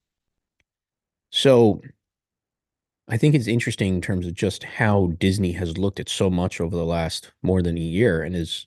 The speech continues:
has really changed their stance on the business.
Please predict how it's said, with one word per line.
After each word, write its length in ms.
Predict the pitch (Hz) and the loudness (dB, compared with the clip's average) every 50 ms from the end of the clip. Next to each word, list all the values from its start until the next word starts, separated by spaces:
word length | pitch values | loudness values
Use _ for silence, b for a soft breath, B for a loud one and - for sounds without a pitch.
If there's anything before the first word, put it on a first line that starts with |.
| _ _ - | _ _ -10
has 280 | - - 98 82 - - - - - | -4 -4 -4 -4 -4 -8 -12 -14 -10
really 420 | 87 90 98 143 208 175 101 80 | -4 2 4 4 6 6 4 0
changed 440 | 76 - - 107 95 92 85 - - | -2 -2 -2 0 0 0 0 -2 -4
their 100 | 80 76 | -8 -8
stance 520 | - - - - 92 104 123 104 - - | -8 -6 -4 -2 0 0 0 0 0 -2
on 120 | 98 90 85 | -2 -4 -4
the 60 | 78 | -4
business. 560 | - - 95 127 - 80 73 - - - - | -4 -4 -4 -2 -2 -4 -6 -8 -10 -14 -18